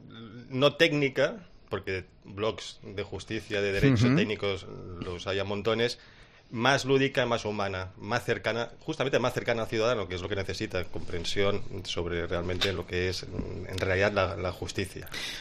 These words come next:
Speaker 2: Hay textos muy interesantes, hay viñetas muy interesantes, el humor también es un factor clave en este blog, desayunos con un abogado punto com,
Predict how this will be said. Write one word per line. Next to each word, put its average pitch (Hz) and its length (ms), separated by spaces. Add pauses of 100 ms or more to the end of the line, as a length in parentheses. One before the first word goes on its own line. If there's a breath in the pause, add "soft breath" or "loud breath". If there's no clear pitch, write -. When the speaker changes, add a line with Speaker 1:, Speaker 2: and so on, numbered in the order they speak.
Speaker 2:
Hay 110 280
textos 123 280
muy 117 120
interesantes, 131 580
hay 135 160
viñetas 127 500
muy 123 200
interesantes, 143 680
el 123 140
humor 131 300
también 127 280
es 131 140
un 123 220
factor 120 340
clave 120 240
en 120 80
este 123 220
blog, 151 240 (420 loud breath)
desayunos 156 640
con 143 160
un 147 80
abogado 135 640
punto 139 320
com, 190 440